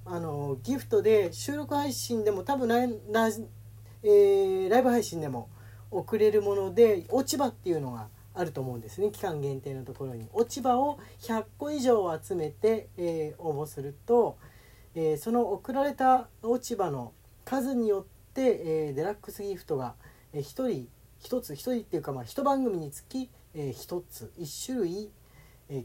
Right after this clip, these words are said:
ー、変わる、デラックスギフトの焼き芋の種類が変わるってものなんですね。えー、一つだけもらえるわけなんですが、焼き芋の種類は三種類で、えー、もらった、えー、ギフトの数に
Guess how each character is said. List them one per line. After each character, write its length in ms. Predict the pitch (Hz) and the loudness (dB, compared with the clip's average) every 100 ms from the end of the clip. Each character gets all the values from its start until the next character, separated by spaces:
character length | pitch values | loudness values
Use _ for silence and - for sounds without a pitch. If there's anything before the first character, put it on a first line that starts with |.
| - | -10
ー、 60 | - | -6
変 120 | 190 | 0
わ 120 | 208 | 2
る、 120 | 202 185 | 0 2
デ 120 | 196 | 4
ラ 80 | 240 | 2
ッ 20 | |
ク 160 | 240 | 0
ス 80 | - | -4
ギ 140 | 240 240 | -2 -2
フ 100 | - | 0
ト 80 | |
の 80 | 233 | 2
焼 240 | 262 190 - | 4 2 0
き 160 | 269 | -6
芋 180 | 285 277 | -2 0
の 120 | 269 | 0
種 220 | 247 254 | -2 -2
類 60 | 180 | -2
が 120 | 131 - | -2 -6
変 80 | |
わ 120 | 139 127 | -6 -6
る 80 | |
っ 20 | 123 | -8
て 160 | - | -10
も 100 | 131 | -8
の 60 | 131 | -6
な 100 | 113 | -8
ん 80 | 107 | -14
で 80 | |
す 140 | 101 - | -18 -10
ね。 180 | 180 202 - - - | -10 -10 -14 -18 -10
え 100 | 151 | -8
ー、 20 | |
一 180 | 143 175 | -8 -8
つ 80 | - | -4
だ 100 | 208 | -4
け 140 | 269 | -2
も 120 | 240 | 0
ら 80 | 196 | 2
え 60 | 196 | 0
る 80 | |
わ 60 | 214 | -2
け 100 | 214 | -2
な 100 | 190 | -4
ん 40 | |
で 80 | 160 | -6
す 100 | 143 | -8
が、 100 | 170 147 | -12 -8
焼 280 | 156 208 214 | -2 -2 -2
き 80 | 294 | -6
芋 140 | 302 302 | -2 0
の 120 | 294 | -2
種 220 | - 285 | -4 0
類 80 | 196 | 0
は 80 | 151 | 0
三 280 | 190 185 | -4 -6
種 180 | 180 - | -6 -6
類 200 | 160 139 | -6 -2
で、 220 | 139 214 220 - - - - | 2 2 0 -16 -20 -20 -10
え 140 | 185 180 | -2 -2
ー、 20 | |
も 140 | 170 | 0
ら 80 | 196 | -2
っ 60 | 233 - - | -4 -6 2
た、 260 | 240 240 - | 4 4 0
え 120 | 202 | 0
ー、 40 | 196 | 0
ギ 140 | 202 | -2
フ 100 | 202 | -6
ト 100 | 180 | -6
の 140 | 151 | -6
数 420 | 143 - 247 220 240 | -6 -4 -4 -2 -2
に 280 | 190 151 | -2 -4